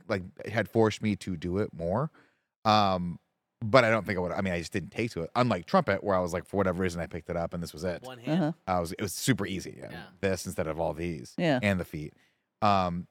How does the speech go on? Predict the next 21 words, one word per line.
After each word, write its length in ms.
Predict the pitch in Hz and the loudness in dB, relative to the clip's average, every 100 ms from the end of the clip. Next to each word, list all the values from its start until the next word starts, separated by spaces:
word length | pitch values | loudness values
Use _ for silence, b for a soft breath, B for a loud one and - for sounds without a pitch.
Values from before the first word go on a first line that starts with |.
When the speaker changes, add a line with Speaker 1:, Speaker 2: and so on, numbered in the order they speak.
| - | -4
Speaker 1:
but 220 | 110 135 | 0 4
looking 320 | 135 135 131 | 6 4 4
back 240 | 113 110 110 | 4 6 4
on 120 | 98 | 2
it 80 | 90 | 2
now, 180 | 107 107 | 4 4
I'm 60 | |
like, 140 | 90 90 | 2 -4
"Ah, 100 | 123 | -6
I 40 | 101 | 0
wish, 200 | 110 127 - | 2 0 -2
I 60 | |
wish 260 | 113 165 160 | 0 2 2
I 60 | |
could 160 | 135 139 | 0 0
have 100 | 110 | 2
had 160 | 113 98 | 2 0
the 60 | |
passion 360 | 101 95 95 101 | 0 0 0 -4
for 80 | 104 | -2
that. 280 | 110 120 | 2 2